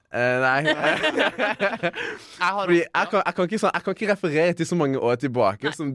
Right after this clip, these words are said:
Speaker 1: for, som dere som er litt eldre.
Speaker 3: Mm.
Speaker 1: Det som skjer nå, <laughs> skjer jo akkurat
Speaker 3: Ja, det er sant.
Speaker 1: nå.
Speaker 3: Det jeg snakker om,
Speaker 1: Eller
Speaker 3: har, skjer nå for deg, liksom.
Speaker 1: Ja.
Speaker 3: Ja.
Speaker 2: At du ikke vil kommentere, det er ikke noe nytt. Jeg lever i en verden på jobb hver dag hvor jeg har med folk å gjøre som sier ingen kommentar.
Speaker 1: Ja.
Speaker 2: Så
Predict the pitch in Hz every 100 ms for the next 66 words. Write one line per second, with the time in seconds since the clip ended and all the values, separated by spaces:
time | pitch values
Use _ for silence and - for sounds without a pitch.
0 | - - 123 - 135 123 110 104 110 104
1 | 107 147 131 95 - 233 120 135 147 135
2 | 135 123 156 - - - 180 170 165 143
3 | - 170 180 240 240 - 226 226 208 143
4 | 269 262 262 269 226 247 143 - - 226
5 | 214 196 208 202 208 208 220 120 135 120
6 | 107 123 147 - 131 131 123 - 131 123
7 | 120 117 101 107 104 107 98 98 92 107
8 | 107 98 87 95 101 98 92 78 87 104
9 | 95 92 92 92 95 98 95 92 95 92
10 | 101 85 80 92 90 101 95 80 87 95
11 | 87 90 80 - - 110 92 87 85 82
12 | - - 110 117